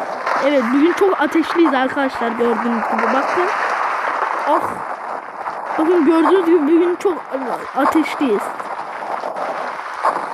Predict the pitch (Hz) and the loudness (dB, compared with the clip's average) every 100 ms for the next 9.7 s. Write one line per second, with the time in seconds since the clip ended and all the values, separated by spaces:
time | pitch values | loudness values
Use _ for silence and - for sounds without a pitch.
0 | - - - - - - 269 262 262 285 | -8 -8 -8 -10 -8 -4 0 0 2 2
1 | 320 587 605 392 285 277 233 208 - - | 2 2 2 0 -2 -8 -4 -4 -4 -8
2 | - - - - - - - 302 262 277 | -12 -12 -10 -8 -8 -8 -6 -2 2 2
3 | 277 311 262 294 285 285 240 - 320 277 | 2 -2 -2 0 2 2 0 0 2 2
4 | 302 262 226 254 233 - 294 - - - | 2 0 0 -2 -2 -2 -6 -6 -6 -8
5 | - 349 330 370 370 247 247 247 269 254 | -2 2 4 4 2 0 0 -2 -2 -2
6 | 247 233 - 277 302 320 622 719 640 508 | 0 0 0 0 0 -2 0 0 2 2
7 | - 508 - 453 - - - - 480 - | 2 0 2 -2 -2 -12 -6 2 2 2
8 | 415 381 381 381 370 311 339 330 359 339 | 0 2 4 4 2 2 2 2 0 0
9 | - 381 370 294 311 339 403 | 2 0 0 2 2 2 -2